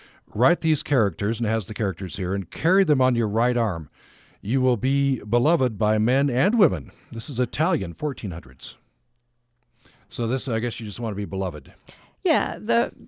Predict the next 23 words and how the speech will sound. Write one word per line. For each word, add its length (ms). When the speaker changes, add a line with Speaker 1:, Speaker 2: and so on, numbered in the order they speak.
Speaker 2:
the 100
first 300
one's 200
a 60
little 440
tamer. 460
It's 220
not, 300
you're 140
not 320
focusing 540
in 160
on 200
somebody. 760
You're 760
not 480
dragging 520
them 220
to 200
you. 500
You're 460
just 280
saying, 340